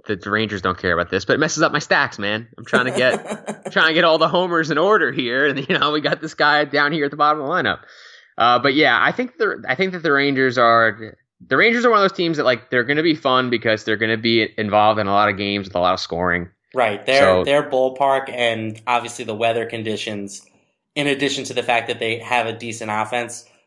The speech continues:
Speaker 2: tend to lead to, uh, a lot of runs being scored.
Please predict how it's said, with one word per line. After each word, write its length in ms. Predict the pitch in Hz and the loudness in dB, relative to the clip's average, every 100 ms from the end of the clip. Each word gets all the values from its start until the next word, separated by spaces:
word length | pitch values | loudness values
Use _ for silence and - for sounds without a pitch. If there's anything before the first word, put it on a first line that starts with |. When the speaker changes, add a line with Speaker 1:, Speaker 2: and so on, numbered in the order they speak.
| _ _ - | _ _ -4
Speaker 2:
tend 240 | 147 139 | -4 -2
to 100 | 139 | -6
lead 400 | 123 123 120 117 | -4 -4 -6 -8
to, 540 | - 117 110 107 110 - | -8 -4 -4 -6 -8 -6
uh, 280 | 104 104 113 | -4 -4 -4
a 80 | |
lot 280 | 110 110 104 | -2 0 -2
of 120 | 98 | -2
runs 260 | 101 98 95 | -8 -10 -12
being 220 | 98 98 | -18 -18
scored. 360 | - - - | -14 -14 -14